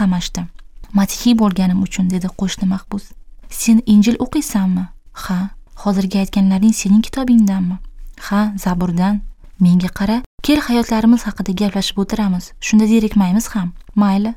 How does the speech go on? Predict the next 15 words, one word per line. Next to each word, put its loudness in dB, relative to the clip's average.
Shunday 0
qilib, -2
Abdul 2
qo'shni 2
mahbus 0
bilan 0
bir -2
kuni 2
so'zlashadigan -6
bo'ldi. -12
Har -4
ikkisi -6
bir-birlarini 2
ko'rmasalarda, -2
suhbatlari 0